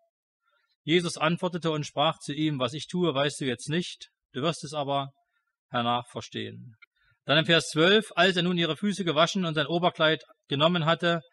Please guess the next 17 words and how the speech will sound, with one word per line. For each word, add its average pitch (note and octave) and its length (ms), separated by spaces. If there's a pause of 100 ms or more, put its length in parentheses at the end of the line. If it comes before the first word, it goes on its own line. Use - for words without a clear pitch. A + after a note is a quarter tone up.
(520)
legte D#3+ 340
er D3+ 80
sich D3 180
wiederum E3 380
zu D3 120
Tisch E3+ 240
und D3 120
sprach D3+ 320
zu - 140
ihnen, D3 280
"Wisst G3 280
ihr, D#3+ 360 (840)
was C#3 160
ich C#3+ 120
euch E3 220
getan C#3 400
habe? F3 480